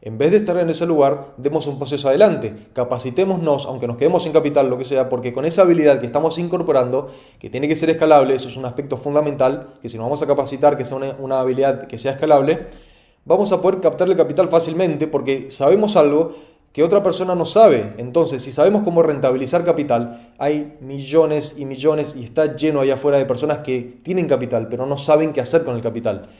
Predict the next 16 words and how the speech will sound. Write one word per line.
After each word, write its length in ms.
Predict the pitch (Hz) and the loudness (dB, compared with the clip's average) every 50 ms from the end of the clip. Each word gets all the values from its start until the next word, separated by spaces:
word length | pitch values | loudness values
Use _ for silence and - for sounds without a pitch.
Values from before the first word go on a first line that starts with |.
| _ _ _ _ - | _ _ _ _ -16
No 220 | 110 113 123 127 | -12 -10 -8 -8
seamos 440 | 120 - 147 156 170 175 151 135 - | -2 2 6 6 6 6 6 2 0
una 140 | 139 135 135 | -2 0 2
de 100 | 170 196 | 2 2
ellas, 220 | 160 117 107 87 - | 0 -2 -4 -6 -6
seamos 380 | - 110 110 120 127 123 - | -4 -4 -4 -2 -4 -6 -4
una 160 | 143 143 139 139 | -2 -2 -2 -2
persona 320 | 139 - 160 165 160 151 | -2 -4 -2 -4 -4 -4
que 80 | - 117 | -4 -8
sí 160 | - - 139 | -8 -8 -10
sabe 320 | - - 175 180 175 160 | -6 -2 0 0 2 2
qué 80 | 131 131 | 0 -2
hacer 200 | 120 113 113 120 | -4 -4 -6 -6
con 120 | 113 113 | -6 -6
el 60 | 107 | -8
capital. 480 | - 117 104 - 117 120 104 92 87 - | -8 -8 -8 -8 -8 -8 -10 -12 -12 -16